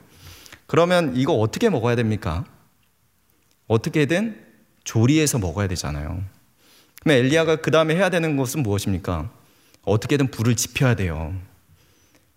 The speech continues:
그러면 그 당시에 뭐 라이터가 있습니까? 뭐가 있겠습니까?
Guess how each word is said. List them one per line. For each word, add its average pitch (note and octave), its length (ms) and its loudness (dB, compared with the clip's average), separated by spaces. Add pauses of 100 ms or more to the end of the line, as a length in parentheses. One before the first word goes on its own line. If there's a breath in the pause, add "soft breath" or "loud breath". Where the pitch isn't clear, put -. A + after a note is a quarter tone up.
(720)
그러면 F3 520 2
그 F3+ 160 4
당시에 C#3 840 0
뭐 B2+ 120 0
라이터가 D3+ 540 2
있습니까? D3 400 -2
뭐가 G#2+ 320 0
있겠습니까? F#2+ 800 -6